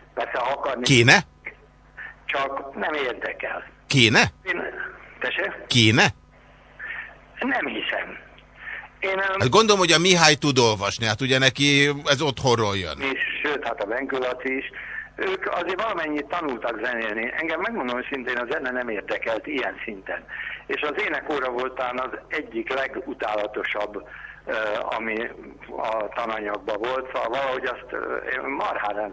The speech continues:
Speaker 1: szerettem. Arra nem beszélni kell, azt hallgatni kell, az egy hangulatot ad. Szóval én a képzőművészettel is, meg a művészetekkel is úgy vagyok, hogy azt nem annyira magyarázni kell, mint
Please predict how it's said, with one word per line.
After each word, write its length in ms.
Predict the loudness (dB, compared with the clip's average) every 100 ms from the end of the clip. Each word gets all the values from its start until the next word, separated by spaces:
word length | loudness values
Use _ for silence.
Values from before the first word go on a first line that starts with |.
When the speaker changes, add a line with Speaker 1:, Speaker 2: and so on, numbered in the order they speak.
| -6
Speaker 1:
szerettem. 500 | -4 -4 -4 -8 -8 -14 -16 -16 -8
Arra 240 | -6 -4
nem 180 | -4 -2
beszélni 460 | -4 -4 -4 -4
kell, 180 | -4 -2
azt 160 | -4 -4
hallgatni 500 | -4 -2 -4 -4 -6
kell, 160 | -4 -4
az 100 | -4
egy 140 | -6 -6
hangulatot 640 | -4 -2 -2 -2 -6 -4
ad. 180 | -6 -6 -14 -16 -16 -18 -16 -6
Szóval 220 | -4 -2
én 140 | -2
a 120 | -4 -4
képzőművészettel 1000 | -6 -4 -2 -2 -2 -4 -6 -4 -4 -4
is, 120 | -4
meg 140 | -4
a 80 | -4
művészetekkel 720 | -4 -4 -4 -6 -6 -6 -4 -4
is 140 | -4
úgy 140 | -6
vagyok, 320 | -4 -4 -4 -4
hogy 160 | -4
azt 180 | -4 -4
nem 200 | -6 -4
annyira 340 | -4 -4 -4 -4
magyarázni 680 | -4 -2 -2 -2 -4 -6 -8
kell, 220 | -4 -4
mint 320 | -6 -12 -14